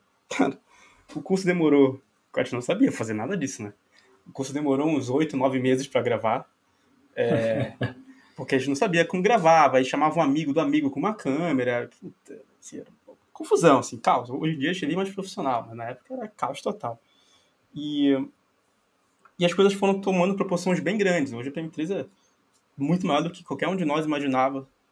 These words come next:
que ela poderia ser. E aí, em dois mil e dezoito, o Product Camp tam-, aconteceu junto com a P M três. Foi uma vez que, na época, já tínhamos sido enviado da P M três, o Product Camp continuava algo informal, e aí a gente tent-, fez um piloto. Mas aí, como visão da empresa, o,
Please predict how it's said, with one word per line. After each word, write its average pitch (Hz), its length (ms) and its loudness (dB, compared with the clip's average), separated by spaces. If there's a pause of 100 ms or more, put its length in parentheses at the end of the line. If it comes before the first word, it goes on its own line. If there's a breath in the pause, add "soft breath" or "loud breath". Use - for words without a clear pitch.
(240)
que - 160 -10
ela 123 80 -4
poderia 127 280 -4
ser. 117 280 -10 (440 soft breath)
E 156 80 4
aí, 180 100 6
em 226 40 2
dois 208 120 2
mil 214 100 2
e - 20 -4
dezoito, 135 600 0 (600)
o - 80 -10
Product 156 340 2
Camp 165 300 -2
tam-, - 200 -2 (200)
aconteceu - 580 -4
junto 190 340 -2
com - 80 0
a 196 40 2
P 202 80 -2
M 196 120 -2
três. 127 280 -4
Foi 135 140 -6
uma 135 160 0
vez 143 220 0
que, 151 280 -10 (840 soft breath)
na 135 140 2
época, 131 240 -2 (220)
já 131 140 -2
tínhamos 165 220 -2
sido 160 100 -2
enviado 135 220 0
da 127 60 -6
P 135 120 -4
M 131 120 -2
três, 202 300 0
o 165 60 -8
Product 143 240 -4
Camp 139 160 -6
continuava 139 480 2
algo 135 140 4
informal, 139 600 -4 (680)
e 139 140 0
aí 147 160 4
a 147 40 2
gente 151 280 -4
tent-, 151 300 -2
fez 147 120 -2
um 160 120 0
piloto. 143 440 0 (360)
Mas 165 160 4
aí, 196 180 2
como 190 220 -4
visão 175 280 0
da 175 80 2
empresa, 180 720 -2
o, 135 180 -12